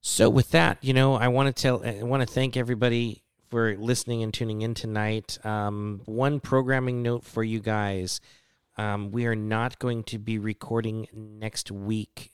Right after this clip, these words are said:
um, so we don't want you guys to despair if you don't see a recording from us. We will be back with everybody on the tenth, or I'm sorry, on the eleventh of November. Um, that'll be our next recording release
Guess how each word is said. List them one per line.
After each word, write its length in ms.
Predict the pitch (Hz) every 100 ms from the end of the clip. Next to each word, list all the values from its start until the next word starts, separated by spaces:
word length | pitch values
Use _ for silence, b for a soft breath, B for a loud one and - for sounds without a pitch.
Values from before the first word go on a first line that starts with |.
| -
um, 480 | 104 98 95 95 90
so 500 | - 110 104 98 95 b b b b _ _ _ _ _
we 220 | 113 113 107
don't 260 | 120 117
want 220 | 117 113
you 80 | 110
guys 200 | 113 110
to 100 | 110
despair 360 | 104 - 110 110
if 140 | 104
you 60 | 107
don't 240 | 107 101
see 140 | - 107
a 40 |
recording 480 | 104 - 110 107 107
from 200 | - 101
us. 400 | 104 98 - -
We 180 | 107 117
will 180 | 117 113
be 120 | 110
back 640 | 98 104 101 117 - - b b b b
with 320 | 110 117 - -
everybody 680 | 113 113 104 113 110 113 -
on 240 | 107 104
the 220 | 101 98 -
tenth, 540 | - 127 123 - - -
or 80 | 110
I'm 140 | 123
sorry, 320 | 127 107 104 -
on 260 | 110 107
the 380 | 101 107 104 101 b b b b b 107
eleventh 500 | 107 131 156 143 -
of 180 | 117 107
November. 760 | 110 107 101 113 131 147 170 - _ _ _ _ _ -
Um, 360 | 104 101 104 104
that'll 220 | 113 113
be 160 | 120
our 80 | 107
next 360 | 107 110 - -
recording 500 | 110 - 117 117 110
release 680 | 104 101 101 98 - -